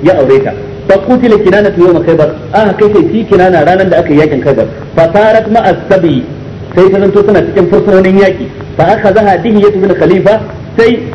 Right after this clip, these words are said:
Dihya ibn Khalifa ya karbe ta, ta fada cikin rabansa. فاستعادها النبي صلى الله عليه وسلم. Sai manzon Allah ne ma dawo masa da ita. فأعتقها وتزوجها. Sai ya ta, ta,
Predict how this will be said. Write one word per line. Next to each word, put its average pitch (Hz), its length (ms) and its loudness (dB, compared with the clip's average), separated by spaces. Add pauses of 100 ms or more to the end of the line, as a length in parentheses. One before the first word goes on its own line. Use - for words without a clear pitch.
(120)
Dihya 226 320 4
ibn 208 160 0
Khalifa 180 320 0
ya 170 80 2
karbe 165 340 0
ta, 123 220 0
ta 170 160 0
fada 190 240 0
cikin 165 240 -2
rabansa. 160 400 0 (320)
فاستعادها 180 560 0
النبي 175 360 0 (120)
صلى 185 160 4
الله 160 260 4
عليه 147 180 2
وسلم. 170 300 2 (300)
Sai 165 80 2
manzon 160 240 2
Allah 165 180 4
ne 147 80 2
ma 143 140 2
dawo 175 240 2
masa 180 240 0
da 139 80 0
ita. 165 180 2 (380)
فأعتقها 143 720 0 (380)
وتزوجها. 117 1040 0 (840)
Sai 135 160 0
ya 151 160 2
ta, 143 180 0
ta, 139 140 -2